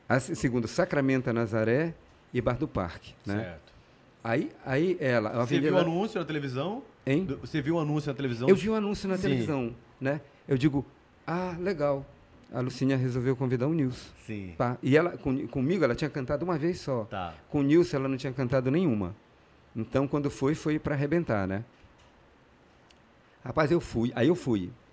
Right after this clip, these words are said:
Speaker 1: Dois dias no Teatro Margarida Esquiva Zappa. E tinha gente assim pelo ladrão, né? E, e maravilhoso, maravilhoso. A, a, a, a, a, a, o retorno do público foi tamanho, tão forte,
Speaker 2: Muito positivo.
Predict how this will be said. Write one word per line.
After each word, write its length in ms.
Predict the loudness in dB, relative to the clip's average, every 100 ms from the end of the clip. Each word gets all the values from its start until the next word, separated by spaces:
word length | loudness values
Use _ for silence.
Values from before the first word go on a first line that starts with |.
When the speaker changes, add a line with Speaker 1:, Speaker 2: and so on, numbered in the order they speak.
| _ -20 4
Speaker 1:
Dois 220 | 6 6
dias 280 | 4 2 2
no 120 | -2
Teatro 500 | -2 -2 -2 -6 -8 -6
Margarida 380 | -4 -2 -2 -4
Esquiva 340 | -6 -2 -2
Zappa. 360 | 0 -4 -6 -14 -20 -20 -20 -20 -20 -20 -20 -20 -20 -20 -20 -8
E 840 | -6 -4 -6 -6 -8 -10 -10 -12 -8
tinha 180 | -2 -2
gente 200 | -2 -4
assim 180 | -4 -4
pelo 220 | -2 -2
ladrão, 420 | -2 -2 -4 -4 -12 -20 _ -10
né? 240 | -4 -4 -6 -14 _ -20 _ _ -14
E, 340 | -6 -2 0 -2 -6
e 140 | -4
maravilhoso, 760 | -2 0 0 0 2 4 4 2
maravilhoso. 840 | 0 0 0 0 2 2 0 -6 -8 -20 -20 -20 -20 -20 -20 -10 -6
A, 60 |
a, 180 | -2 0 2 0
a, 40 | 0
a, 380 | 0 0 2 -2 -6
a, 600 | -6 -4 -2 -2 -2 -2
a, 40 | -6 -14 _ -20 _ _ _ _ _ _ _ -20 -20 -14
o 60 | -2
retorno 580 | -2 -2 -2 0 0 -2
do 100 | 0
público 340 | 0 -2 -6
foi 160 | -6 -6
tamanho, 520 | -4 -4 0 0 0
tão 140 | -4
forte, 300 | -4 -4 -2
Speaker 2:
Muito 160 | -4 -2
positivo. 460 | -6 -6 -10 -10